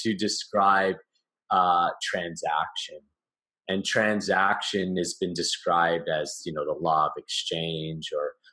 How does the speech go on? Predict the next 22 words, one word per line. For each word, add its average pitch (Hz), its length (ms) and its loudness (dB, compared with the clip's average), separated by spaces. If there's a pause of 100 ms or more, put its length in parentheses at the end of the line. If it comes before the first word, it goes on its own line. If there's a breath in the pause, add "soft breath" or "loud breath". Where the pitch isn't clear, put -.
(140)
the 85 60 -2
law 85 340 4
of 87 60 -6
reciprocity. 80 1200 -2 (560)
Uh, 80 180 2
if 82 160 -6
you 98 140 0
look 95 280 2
at 87 260 4
a, 82 380 2 (420 soft breath)
a 87 100 2 (160)
bumblebee 98 720 2
going 87 400 4
from 80 480 -2 (140)
flower 90 400 4
to 85 80 0
flower 87 500 4
to 80 80 0
flower, 92 680 2 (320 loud breath)
it's - 260 -2
literally 92 720 2
pollinating 85 720 2